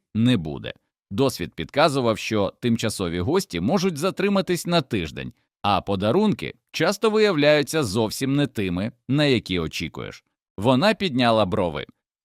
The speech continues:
"Костю, ти жартуєш? Ми щойно отримали ключі від нашого першого дому, а там уже будуть чужі люди?"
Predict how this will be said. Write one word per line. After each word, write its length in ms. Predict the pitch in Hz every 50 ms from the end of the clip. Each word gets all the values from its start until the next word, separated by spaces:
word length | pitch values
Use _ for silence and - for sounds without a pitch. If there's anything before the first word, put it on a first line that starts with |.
| _ _ _ _ -
"Костю, 340 | - 175 - - - 92 82
ти 120 | - 110
жартуєш? 600 | 87 107 107 92 - 202 240 240 143 95 - - _ _ _ _ -
Ми 180 | 90 110 113
щойно 380 | 107 - - 123 117 110 110 107
отримали 460 | 101 95 - 110 104 98 98 101 92
ключі 340 | - 95 92 - - 120 113
від 140 | 104 98 85
нашого 380 | 107 107 98 - 117 104 101
першого 440 | - - 110 101 - - 95 90 95
дому, 400 | 90 90 170 180 143 113 92 - _ _ _ _ _
а 220 | - 90 82 73
там 380 | - _ - 101 104 131 175 190
уже 220 | 185 147 120 135
будуть 420 | 113 98 110 120 107 110 98 - - _ _ _
чужі 460 | - - 120 120 107 87 85 92 87 80
люди?" 440 | 78 87 101 156 180 160 87 -